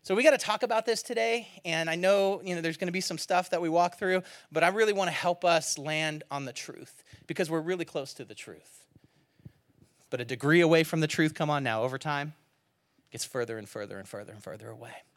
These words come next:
So where did we get this saying from? It's been in our culture for a long time, but I think the person who made it the most famous, um, is a gal by the name of, uh, Mother Teresa.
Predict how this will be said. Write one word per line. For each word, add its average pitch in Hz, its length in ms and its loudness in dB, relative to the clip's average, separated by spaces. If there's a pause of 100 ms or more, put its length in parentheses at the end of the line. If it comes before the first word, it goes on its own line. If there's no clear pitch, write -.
(500)
So 220 140 6
where 269 100 12
did 330 80 8
we 349 80 8
get 330 180 4
this 294 140 6
saying 254 320 6
from? 143 400 2 (720)
It's 151 120 -2
been 254 220 10
in 277 80 6
our 233 100 6
culture 269 400 6
for 214 160 4
a 208 60 6
long 220 240 6
time, 220 400 4 (180)
but 220 100 6
I 214 60 12
think 339 180 4
the 339 60 2
person 294 320 4
who 240 80 2
made 233 180 6
it 233 140 2
the 202 80 4
most 220 300 4
famous, 202 480 0 (280)
um, 185 240 6
is 190 120 4
a 185 40 -2
gal 202 460 8
by 180 200 6
the 185 100 2
name 190 200 6
of, 180 220 8
uh, 165 380 8
Mother 170 260 6
Teresa. - 460 -6